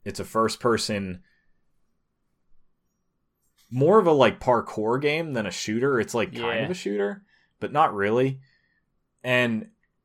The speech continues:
Speaker 1: you make these levels for players to navigate in first person that are, it's filled with traps.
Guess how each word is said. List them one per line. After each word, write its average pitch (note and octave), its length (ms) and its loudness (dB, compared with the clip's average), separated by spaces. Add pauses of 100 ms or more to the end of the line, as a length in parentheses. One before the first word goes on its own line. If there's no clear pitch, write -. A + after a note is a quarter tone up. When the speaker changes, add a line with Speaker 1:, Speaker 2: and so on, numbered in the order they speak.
(220)
Speaker 1:
you C#3+ 180 -6
make D#3+ 240 2
these B2 240 0
levels A#2+ 520 0
for A2+ 160 -4
players A2 440 0
to G2 80 -4
navigate G2+ 480 -2
in G2 60 -12
first G2 300 -6
person C3 380 -4
that G2+ 240 -6
are, G#2 120 -6
it's - 200 -12
filled B2+ 260 0
with G2+ 160 -6
traps. - 680 -10